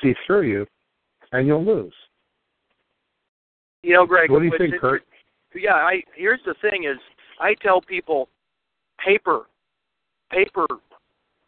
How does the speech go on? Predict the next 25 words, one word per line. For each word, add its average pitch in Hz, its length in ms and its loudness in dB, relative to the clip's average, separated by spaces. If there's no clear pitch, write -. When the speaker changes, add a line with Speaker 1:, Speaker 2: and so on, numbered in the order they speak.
Speaker 2:
doesn't 160 340 -2
mean 147 340 -6
anything. 139 400 -8
The, 143 80 4
you 160 100 0
know, 147 100 4
anything 202 340 -4
you 160 180 -2
file, 170 260 0
I 156 40 2
mean, 147 220 -4
you, 143 180 -2
if 147 240 -2
you 151 140 -8
file 208 360 2
something, 143 360 -4
that, 139 120 -2
that, 147 100 0
that 151 120 -6
it 151 200 -4
can 175 200 0
prevent 135 420 -2
something 127 300 -10
from 113 160 -10
occurring. 120 400 -4